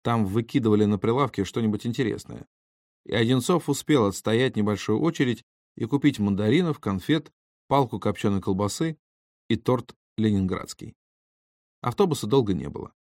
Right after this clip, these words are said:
Одинцов переминался на остановке, прижимая к себе коробку с тортом, и старался ни о чём не думать. Вокруг по-прежнему был вакуум.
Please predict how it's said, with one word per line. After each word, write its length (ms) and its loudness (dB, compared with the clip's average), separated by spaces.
Одинцов 480 0
переминался 540 2
на 100 0
остановке, 540 -4
прижимая 480 0
к 60 -12
себе 200 -2
коробку 380 -2
с 100 -12
тортом, 440 -2
и 80 -6
старался 420 0
ни 60 2
о 80 2
чём 200 2
не 100 4
думать. 420 -6
Вокруг 440 2
по-прежнему 580 0
был 240 0
вакуум. 460 -8